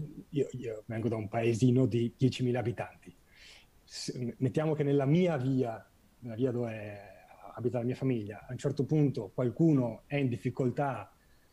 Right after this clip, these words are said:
gravi, penso che non ci sarebbero le di-, soprattutto se non,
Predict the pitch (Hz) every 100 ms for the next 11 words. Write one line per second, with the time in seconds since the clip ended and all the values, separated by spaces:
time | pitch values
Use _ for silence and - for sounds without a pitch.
0 | _ _ _ _ _ _ 123 143 127 117
1 | 151 151 - _ _ _ _ _ _ _
2 | _ _ 151 151 196 139 135 127 - -
3 | 190 170 139 131 147 127 135 - - -
4 | 135 165 156 143 131 123